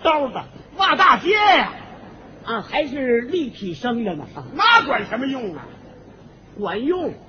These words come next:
Speaker 2: 啊？
Speaker 1: 连他们家祖宗三代都给卷上了。
Speaker 2: <laughs> 多不文明。
Speaker 1: 嘿，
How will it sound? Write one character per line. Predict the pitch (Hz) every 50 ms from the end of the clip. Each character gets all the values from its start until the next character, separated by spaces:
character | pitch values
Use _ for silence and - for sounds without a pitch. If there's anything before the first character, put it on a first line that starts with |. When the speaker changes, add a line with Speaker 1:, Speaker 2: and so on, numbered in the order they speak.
| - 135
Speaker 2:
啊？ | 156 214 302 392 359 - -
Speaker 1:
连 | - 226 262 294 294
他 | 285 285
们 | 302 302
家 | 285 294 285 294
祖 | - - 202 170 165 190
宗 | 247 262 233
三 | - - 320 330 320 320
代 | 330 277 185 156
都 | 127 196 196
给 | 185 190 190
卷 | 185 - - 202 147 - 110 120
上 | 120 139 139 139
了。 | 127 - - - 240 - -
Speaker 2:
<laughs> | - - - - - -
多 | 190 208 302 381 427
不 | 427 440 370 233 175 160
文 | 165 170 - - -
明。 | 359 262 139 120 -
Speaker 1:
嘿， | - - 294 262 - -